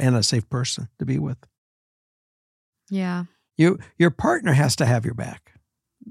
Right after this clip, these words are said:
Speaker 2: Mm-hmm.
Speaker 1: I mean, the one thing, I mean, I, if you guys wanna, you know, involve yourself in other relationships and polyamorous, you know, lifestyles, great. But you're doing it together. And this guy is letting someone in the door of your house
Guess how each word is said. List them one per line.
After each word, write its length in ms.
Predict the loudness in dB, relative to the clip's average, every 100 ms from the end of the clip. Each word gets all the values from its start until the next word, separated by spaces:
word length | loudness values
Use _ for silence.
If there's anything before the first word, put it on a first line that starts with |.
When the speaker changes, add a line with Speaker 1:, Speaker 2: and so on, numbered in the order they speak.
| -10 -8
Speaker 2:
Mm-hmm. 280 | -6 -6 -8 _ _ -4
Speaker 1:
I 60 | 2
mean, 160 | 4
the 80 | 4
one 200 | 4 4
thing, 200 | 2 2
I 60 | 4
mean, 140 | 4
I, 120 | 2 -2 -20 -4
if 140 | 0 2
you 100 | 4
guys 260 | 4 6 6
wanna, 360 | 4 4 2 0
you 160 | 2 4
know, 180 | 2
involve 520 | 0 2 2 4 4 6
yourself 380 | 4 4 4
in 100 | 4
other 180 | 4 4
relationships 840 | 4 4 2 2 0 0 0 0 0
and 280 | 2 0 -4
polyamorous, 920 | 0 2 2 2 0 0 0 0 -2 -6 -16 -20 _
you 140 | 0 4
know, 360 | 4 2 0 -6 -18 -20 _ _ _ _ _ _ _ 2
lifestyles, 640 | 2 2 0 0 -2 -4
great. 320 | -4 -2 -4 -10 _ _ _ _ _
But 140 | 0 2
you're 120 | 4
doing 220 | 4 4
it 100 | 2
together. 360 | 0 2 2 0
And 260 | 2 4
this 160 | 4 2
guy 340 | 2 4 4 2 2
is 340 | 0 0 -2 -10 _ _ _ _ _ 0
letting 300 | 2 4 4
someone 300 | 4 4 4
in 140 | 4
the 80 | 2
door 280 | 4 4 4
of 100 | 2
your 140 | -2
house 640 | -2 0 0 -2 -4 -6